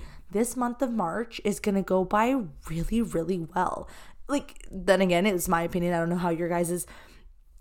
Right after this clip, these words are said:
kind of first week went. And hey, if it didn't go the best for the first week, you know, you're like, "Fuck, like,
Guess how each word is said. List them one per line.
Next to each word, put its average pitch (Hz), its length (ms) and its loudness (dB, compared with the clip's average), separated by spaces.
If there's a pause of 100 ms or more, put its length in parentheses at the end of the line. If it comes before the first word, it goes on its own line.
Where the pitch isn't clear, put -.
(220)
kind 226 200 8
of 196 100 -2
first 202 300 4
week 190 240 0
went. 170 500 0 (380)
And 202 220 8
hey, 208 300 10
if 180 200 0
it 180 260 -4
didn't 185 480 0 (420)
go 190 520 0 (440)
the 170 200 0
best - 640 -4
for 196 160 -2
the 190 80 0
first 190 400 2
week, 196 320 -4
you 202 80 2
know, 170 160 -2
you're 185 180 0
like, 165 160 -4
"Fuck, - 380 -2
like, 190 260 -4